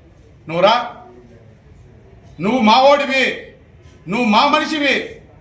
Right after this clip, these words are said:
ఇటువంటి విషయాలన్నీ కూడా మర్చిపో, నువ్వు రెండు వేల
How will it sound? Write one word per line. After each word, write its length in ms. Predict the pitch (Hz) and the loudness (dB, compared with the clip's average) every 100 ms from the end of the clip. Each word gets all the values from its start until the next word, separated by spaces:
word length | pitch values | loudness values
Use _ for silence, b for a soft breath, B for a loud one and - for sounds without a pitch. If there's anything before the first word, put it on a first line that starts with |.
| _ _ 185 | _ _ -10
ఇటువంటి 380 | 233 262 262 | -6 -4 -4
విషయాలన్నీ 500 | 247 - 269 269 247 | -4 -2 -2 0 -2
కూడా 240 | 247 247 269 | -2 -2 0
మర్చిపో, 800 | 220 240 277 254 285 277 - - - - - _ _ - - - - 151 | -2 -4 -4 2 4 4 -2 -8 -18 -20 -20 _ _ -20 -20 -20 -20 -8
నువ్వు 200 | 208 196 | -6 -4
రెండు 180 | 214 269 | -6 -2
వేల 400 | 277 254 - | 0 0 -2